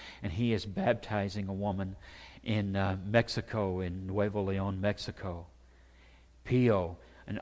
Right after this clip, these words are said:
awesome brother in Christ who s-, preaches the gospel and has been able to do so for so many years, in part because of the generosity and love of this church, wanting to see people in Mexico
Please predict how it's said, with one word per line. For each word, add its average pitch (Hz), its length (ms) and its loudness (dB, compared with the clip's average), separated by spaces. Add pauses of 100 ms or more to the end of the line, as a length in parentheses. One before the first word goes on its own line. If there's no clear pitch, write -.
awesome 113 600 4
brother 107 520 4 (240)
in 98 180 -2
Christ 101 520 -2
who 101 280 -4 (380)
s-, - 180 -12
preaches 139 500 0
the 110 100 -4
gospel 101 640 -4 (280)
and 110 160 2
has 101 140 0
been 107 280 -2
able 131 200 2
to 117 100 2
do 117 160 2
so 113 240 0
for 110 140 -6
so 120 220 -2
many 117 220 0
years, 110 420 0
in 101 180 -4
part 117 400 0
because 95 640 -6 (320)
of 104 120 -4
the 101 80 -2
generosity 98 1000 -4 (320)
and 95 180 -2
love 87 580 -2 (320)
of 92 220 -6
this 104 160 -4
church, - 680 -8 (1080)
wanting 107 400 0
to 107 40 -8
see 110 200 -4
people 101 360 -8
in 95 120 -6
Mexico 90 760 -8